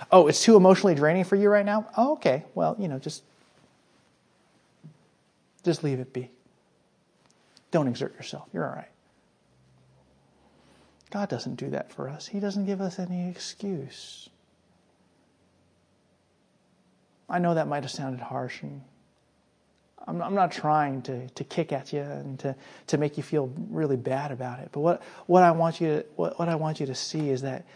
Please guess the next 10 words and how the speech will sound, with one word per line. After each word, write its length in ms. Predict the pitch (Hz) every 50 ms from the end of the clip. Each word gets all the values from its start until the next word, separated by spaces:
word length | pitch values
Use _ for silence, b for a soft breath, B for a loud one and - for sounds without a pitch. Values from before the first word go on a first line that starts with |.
| B B B B B B B -
that 400 | 147 147 147 147 147 143 143 131
God 420 | 127 139 151 165 160 156 147 131
does 180 | 127 139 135 131
not 180 | 139 139 143 139
excuse 800 | 123 - - - - - 160 151 139 127 123 120 120 117 -
our 240 | - - 135 127 123
sin. 420 | - - - - 131 131 131 135 131 - _ _ _ _ _ _ _ _ _ _ _ _ _ _ _ _ _ _ _ _ _ _ _ _ _ _ _ _ _ _ _ _ _ _ _ _ _ _ _ _ _ _ _ _ _ _ _ _ _ _ _ _ _ _ _ _ _ _ _ _ -
Sure, 260 | - - 196 190 151
he 100 | 123 131
understands. 920 | 131 131 123 120 117 - - - 143 156 147 127 123 127 - - - - -